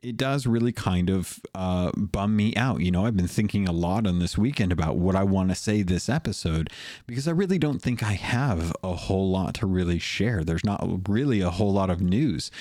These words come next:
to go over. So when I was thinking, like, "Okay, well, is now a good time to take a, an episode off, to, to, to not put out an episode?" It was really kind of something that I didn't want to do, because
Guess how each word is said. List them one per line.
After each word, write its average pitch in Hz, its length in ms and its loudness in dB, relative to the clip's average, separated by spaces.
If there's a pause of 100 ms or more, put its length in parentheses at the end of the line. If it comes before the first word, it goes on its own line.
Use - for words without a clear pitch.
(200)
to 104 140 -6
go 95 280 0
over. 110 320 0
So 92 240 0 (400)
when 123 680 2 (240)
I 120 80 -6
was 120 160 -2
thinking, 139 260 2
like, 98 320 2
"Okay, 110 280 0
well, 101 340 2 (300)
is 107 200 -6
now 110 240 2
a 113 60 2
good 98 220 2
time 85 340 0
to 85 80 -4
take 87 320 -4 (280)
a, 95 260 -4
an 87 160 0
episode 90 480 0
off, 98 360 0
to, 78 240 -2
to, 85 240 -4 (120)
to 90 120 -6
not 85 260 -2
put 92 160 -4
out 82 200 0
an 85 140 0
episode?" 92 540 -2
It 104 180 -4
was 104 400 0 (520)
really 101 680 0 (140)
kind 107 280 -2
of 104 60 -2
something 104 300 0
that 92 100 2
I 85 100 4
didn't 92 400 -2
want 95 320 2
to 92 100 0
do, 82 480 0
because 87 560 -2